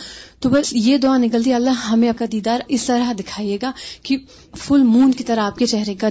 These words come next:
دیدار ہو سکے۔ تو اللہ سبحانہ تعالیٰ کے سائنز ہر طرف ہیں، اور کوئی بڑا کام کرنے کی ہمیشہ ضرورت نہیں ہے۔ جیسے ہم وضو کرتے ہیں،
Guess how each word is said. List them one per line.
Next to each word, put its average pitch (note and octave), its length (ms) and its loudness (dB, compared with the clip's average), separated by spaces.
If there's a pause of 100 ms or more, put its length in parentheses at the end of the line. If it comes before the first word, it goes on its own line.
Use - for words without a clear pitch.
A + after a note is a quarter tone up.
(120)
دیدار G3+ 440 -2
ہو G3 160 0
سکے۔ G3+ 300 -8 (140)
تو F3+ 340 -12
اللہ C#4+ 200 2
سبحانہ C4 340 2
تعالیٰ C4+ 220 2
کے D4 80 2
سائنز C4 340 2 (180)
ہر C4 180 2
طرف G#3 320 -2
ہیں، - 60 -12 (400)
اور C4 140 0
کوئی C#4+ 200 2
بڑا G#3 340 0
کام C#4+ 200 4
کرنے B3+ 280 0
کی B3 120 0
ہمیشہ A3+ 280 0
ضرورت A#3 460 -2
نہیں G3+ 280 -2
ہے۔ G3+ 60 -8 (800)
جیسے A#3 320 0
ہم B3 240 0
وضو G3+ 220 2
کرتے A3+ 320 -2
ہیں، G3+ 140 -6